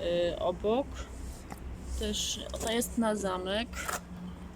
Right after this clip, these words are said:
kratkową, y, wyściółkę. No, widać, że troszkę była używana, ale ciekawa też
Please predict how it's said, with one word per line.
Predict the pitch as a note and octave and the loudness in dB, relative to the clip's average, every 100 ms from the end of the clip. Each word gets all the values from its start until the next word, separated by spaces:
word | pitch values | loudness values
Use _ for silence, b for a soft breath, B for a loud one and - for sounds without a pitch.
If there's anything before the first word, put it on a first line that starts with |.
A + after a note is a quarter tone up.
| - - - - - | -10 -10 -12 -12 -10
kratkową, | - G3 - - G3+ G3 G3 G3 | -2 0 0 -2 0 0 0 0
y, | G3 F#3 F3 F3 F3+ F3+ F3+ F3+ F#3 F#3+ | 0 -2 -6 -8 -6 -2 0 -2 -2 0
wyściółkę. | G#3+ - G3+ F3+ F3 - A3 B3+ - - - - - - - - - - - - | 0 2 4 4 2 0 2 2 0 -8 -8 -8 -10 -10 -12 -12 -12 -12 -14 -8
No, | B3+ B3+ | -4 -2
widać, | B3+ A#3+ A3+ G#3 | 0 0 0 0
że | G3 | -2
troszkę | A#3 A#3 - G#3+ | 0 -2 -2 -4
była | G3 G3+ - | -4 0 0
używana, | F#3 G3+ G3+ F#3+ F#3+ F3+ A3 - | 0 -2 -4 -2 -2 0 -2 -2
ale | - G#3 G#3 | -2 -2 -4
ciekawa | - G#3+ G#3 G3 G3 | -6 -4 -4 0 -2
też | - G#3 - | 0 2 2